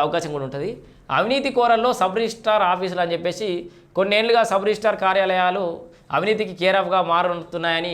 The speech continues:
విమర్శలు అయితే ఉన్నాయి. అధికారుల కుమ్మక్కుతో ప్రభుత్వ భూములు ప్రైవేట్ వ్యక్తులు పాలవడం, ఒకే ప్లాట్ను ఇద్దరు ముగ్గురికి అమ్మడం, ఆ, నిత్యకృతమైపోయింది. దీని ఫలితంగా కోర్టుల్లో వేల సంఖ్యలో కేసులు పెండింగ్లో ఉన్నాయి. సివిల్ తగాదాల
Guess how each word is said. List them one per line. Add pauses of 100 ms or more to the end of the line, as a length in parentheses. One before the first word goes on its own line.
(160)
విమర్శలు
అయితే
ఉన్నాయి.
అధికారుల (200)
కుమ్మక్కుతో (400)
ప్రభుత్వ
భూములు
ప్రైవేట్
వ్యక్తులు
పాలవడం, (440)
ఒకే (100)
ప్లాట్ను
ఇద్దరు
ముగ్గురికి
అమ్మడం, (1120)
ఆ, (180)
నిత్యకృతమైపోయింది.
దీని
ఫలితంగా (120)
కోర్టుల్లో (120)
వేల
సంఖ్యలో (100)
కేసులు
పెండింగ్లో
ఉన్నాయి. (380)
సివిల్
తగాదాల